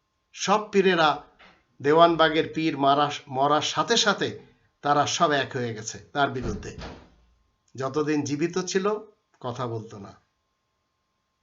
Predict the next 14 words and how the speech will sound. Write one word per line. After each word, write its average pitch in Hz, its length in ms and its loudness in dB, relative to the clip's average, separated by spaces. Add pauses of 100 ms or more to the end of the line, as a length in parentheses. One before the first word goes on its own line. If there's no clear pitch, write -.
(580)
তো - 160 -12
এগুলি 214 720 -2 (600)
আমরা 139 320 0
দেখতে 147 380 -4
পাচ্ছি। - 540 -10 (400)
কেউ 151 460 0 (400)
রকেট 151 460 0
হুজুর, 151 420 -2
কেউ 147 460 -2 (140)
চাঁদে 151 340 4
কারোর 156 400 0
ফটো 151 240 -4
দেখা 143 300 -4
গিয়েছে। 123 520 -10